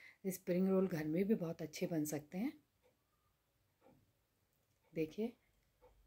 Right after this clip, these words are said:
बस मैदा गूंथते समय आपको ध्यान रखना है, जो डो तैयार करेंगे हम,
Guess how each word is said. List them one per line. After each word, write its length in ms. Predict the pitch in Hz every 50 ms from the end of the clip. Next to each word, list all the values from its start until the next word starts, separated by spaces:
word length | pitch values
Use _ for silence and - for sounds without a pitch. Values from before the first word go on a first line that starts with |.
| _ _ _ _ _ - - - - _ - - _ _ _ _ _ _ _ _ _ _ _ _ - - _ _ - 185
बस 280 | 180 208 247 247 - -
मैदा 300 | 190 165 156 156 170 175
गूंथते 340 | 170 175 180 175 175 190 180
समय 240 | 180 185 175 180 175
आपको 320 | 165 160 - - - 175
ध्यान 300 | 160 160 160 156 151 151
रखना 280 | 165 160 - 180 185 208
है, 140 | 247 302 - - - - - - - - - -
जो 120 | 165 170 165
डो 200 | 147 160 156 156
तैयार 320 | 156 180 165 165 165 165
करेंगे 380 | - 185 175 - 175 180 196 202
हम, 160 | 214 262